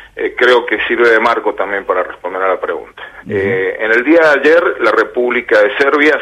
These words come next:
Speaker 1: se ha manifestado, eh, en contra de este anuncio. Eh, ustedes saben que, eh, Serbia reivindica soberanía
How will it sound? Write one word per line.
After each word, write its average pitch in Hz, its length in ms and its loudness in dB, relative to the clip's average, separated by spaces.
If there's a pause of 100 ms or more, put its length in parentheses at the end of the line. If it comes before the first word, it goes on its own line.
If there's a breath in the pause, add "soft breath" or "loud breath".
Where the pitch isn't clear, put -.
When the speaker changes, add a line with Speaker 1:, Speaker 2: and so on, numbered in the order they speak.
Speaker 1:
se 110 80 4
ha 107 60 4
manifestado, 117 1000 0 (600 loud breath)
eh, 85 560 -2
en 95 160 -8
contra 139 440 2
de 95 120 4
este 95 240 -2
anuncio. 165 580 0 (720 loud breath)
Eh, 90 460 0
ustedes 101 340 -2
saben 104 340 2
que, 98 320 0 (340 loud breath)
eh, 87 140 -6 (100)
Serbia 101 440 2
reivindica 110 680 0
soberanía 104 760 2